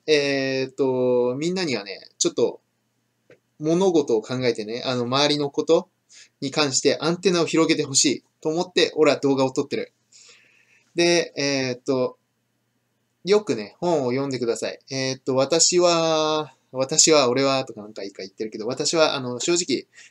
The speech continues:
本を読んでこなかった。なんでかっていうと、俺はプロ野球選手になりたかった。で、野球しかやんなかった。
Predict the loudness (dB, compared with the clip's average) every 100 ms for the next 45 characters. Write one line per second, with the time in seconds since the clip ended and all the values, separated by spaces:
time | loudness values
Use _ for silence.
0 | _ 0 4 4 2 0 -2 -4 -6 -18
1 | _ _ _ -2 0 0 0 0 -2 0
2 | 0 0 0 0 -2 -4 -4 -2 -2 -2
3 | -4 -10 -8 -2 2 2 0 -10 -12 _
4 | -20 -2 2 2 0 -6 -4 -2 4 4
5 | 2 -4 -2 0 0 -4 -6 -8